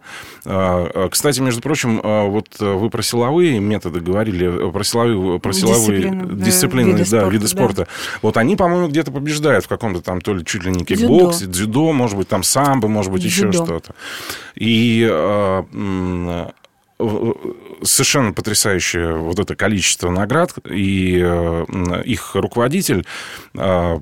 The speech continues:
Speaker 1: п-, значит, когда стали у него спрашивать, он говорит: «Они невероятно, во-первых, выносливы, они очень мотивированы на результат, и, э, м, вот они, э, со всей отдачей этим занимаются». А девочки, скажем, или ребята там, которые,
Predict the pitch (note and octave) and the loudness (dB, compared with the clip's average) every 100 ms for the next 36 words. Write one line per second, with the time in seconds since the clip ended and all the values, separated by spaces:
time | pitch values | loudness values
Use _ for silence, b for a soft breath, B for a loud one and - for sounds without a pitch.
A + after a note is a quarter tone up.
0 | - F2+ E2+ D#2+ E2 - - - F2+ F2+ | -2 0 0 0 -2 -6 -8 -6 -4 -2
1 | - - G2+ G2+ F2+ E2 D#2+ E2 - A2+ | -4 -2 -2 2 2 0 -2 -4 -2 0
2 | F#2+ F2 F#2 - C#3+ E3 A2 F2+ F#2+ F2+ | 0 0 -2 -2 -2 0 0 -2 0 -2
3 | F2+ F#2+ B2 C3+ B2+ C#3+ D#3+ B2 - F2 | 0 0 2 2 2 0 0 -2 -2 -4
4 | E2+ F2 D#2+ F2+ A2 D#3+ B2 F#2+ F2 C3+ | -4 -6 -6 -2 -2 -2 0 0 0 0
5 | F#2 G#2 A#2 C#3 B2+ G#2 F2+ F2 G2 G2 | 0 2 2 2 0 0 -2 -2 -2 0
6 | F#2 E2 E2 E2 E2+ E2 F#2+ F#2 C3 D#3+ | 0 -2 -2 -2 -2 0 -2 0 0 -2
7 | - B B B B G2 G2+ F#2+ F#2 F2+ | -8 B B B B -2 0 2 2 2
8 | F2 F2 E2 E2 F2+ E2+ E2 E2 E2+ E2+ | 2 0 -2 -4 -4 -2 -2 -2 -2 -2
9 | F#2+ G#2 A2 A#2+ G2 F2+ F#2 F2 - F2+ | -2 0 2 2 0 -2 -4 -6 -6 -10
10 | - - - A#2 C#3 B2 A2 C3+ B2 G#2+ | -14 -6 -2 0 2 0 2 0 2 -2
11 | E2+ F2+ F2+ F#2+ F2 E2 - F2 F2+ C3+ | -4 -4 -2 -2 -4 -4 -4 -2 -2 2
12 | G#3+ F3+ G#2+ - F#2+ F2 F#2+ G2+ G#2 B2 | 2 0 -4 -4 -2 0 0 2 2 2
13 | G2 D#2+ E2 D#2+ F2+ F#2 F2 | 0 -2 -4 -4 -2 -2 -2